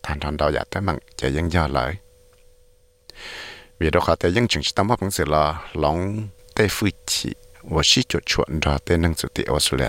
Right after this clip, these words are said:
thiết tụ trong phu Australia ta xin nó. Tê sĩ cú giờ tê giả chừng chừng giờ tê giả và giờ tao sẽ xiên chỉ.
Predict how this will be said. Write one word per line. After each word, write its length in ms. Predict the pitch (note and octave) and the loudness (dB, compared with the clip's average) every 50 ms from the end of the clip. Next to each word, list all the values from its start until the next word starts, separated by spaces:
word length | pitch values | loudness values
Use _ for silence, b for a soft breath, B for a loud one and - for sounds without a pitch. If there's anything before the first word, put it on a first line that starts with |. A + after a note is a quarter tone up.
| - | -4
thiết 240 | - - - G2 - | -4 -2 0 0 0
tụ 80 | - - - | 0 -2 0
trong 140 | - C2 | 0 -4
phu 180 | - - C#2+ B1 | -2 -2 -2 0
Australia 400 | B1+ C2+ - - C2+ B1 A#1+ B1 | 0 0 0 0 0 0 -2 -2
ta 120 | - B1+ B1+ | -2 0 0
xin 160 | - - B1 | 0 0 0
nó. 180 | B1+ B1+ B1 - - - b b b b b b b b b b b b b b b | -2 -2 -4 -4 -8 -14 b b b b b b b b b b b b b b b
Tê 100 | - - - | 0 2 4
sĩ 220 | - - D2+ C#2+ - - - - | 4 2 2 -2 -6 -10 -10 -2
cú 220 | - G2 F#2 F2+ | 2 4 4 4
giờ 240 | E2+ D#2+ E2+ F2 E2 - | 4 4 4 4 4 4
tê 100 | - F#2+ | 4 4
giả 120 | F#2 D#2+ C2+ | 4 4 4
chừng 220 | - - C#2+ C#2 C2 - | 2 0 -2 -4 -6 -4
chừng 320 | - - F#2+ G#2+ A2+ G#2+ | -2 0 0 2 4 4
giờ 80 | G2 F2+ - - | 2 2 2 2
tê 120 | - F2+ | 4 4
giả 300 | F2+ D#2+ D#2 D#2 A#1+ G1+ G1+ - - | 4 4 2 2 2 0 -2 -4 -6
và 280 | D#2 C#2 C2+ C2 B1+ - _ _ _ - - - - - - - | -4 -2 -2 -2 -4 -6 _ _ _ -20 -20 -20 -20 -14 -4 0
giờ 80 | E2 D#2+ - | 0 0 2
tao 120 | - D#2+ D#2 - | 2 0 2 2
sẽ 120 | - C#2 - | -4 -6 -6
xiên 280 | - - - F2+ E2 D#2+ | -4 -2 0 0 0 2
chỉ. 180 | - - - | 0 -2 -2